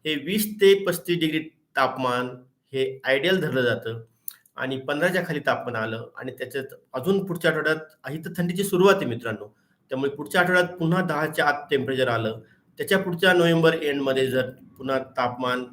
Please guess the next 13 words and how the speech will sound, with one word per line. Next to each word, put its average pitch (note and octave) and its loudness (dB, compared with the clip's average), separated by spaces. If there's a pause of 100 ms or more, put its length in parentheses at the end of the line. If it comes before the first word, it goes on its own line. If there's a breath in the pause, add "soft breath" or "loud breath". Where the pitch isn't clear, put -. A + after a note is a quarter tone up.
(760)
चार G3 4
डिग्रीच्या D#3+ 4
आत C3 6
आलं A#2 0
तर B2 -2
आपल्या B2 -6
पाण्याचं A#2+ -4
बर्फ D3+ 0
देखील E3 -2
तिथे D#3+ -8
व्हायला C3+ 2
सुरुवात B2 -2
होईल A2+ -10